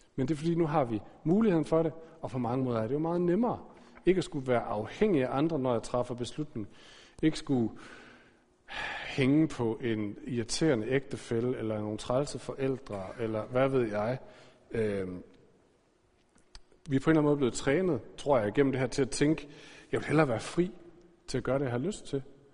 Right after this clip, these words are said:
end bundet af nogen andre." Og det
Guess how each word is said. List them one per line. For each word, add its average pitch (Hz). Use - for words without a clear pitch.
end 120
bundet 131
af 110
nogen 104
andre." 98
Og -
det 220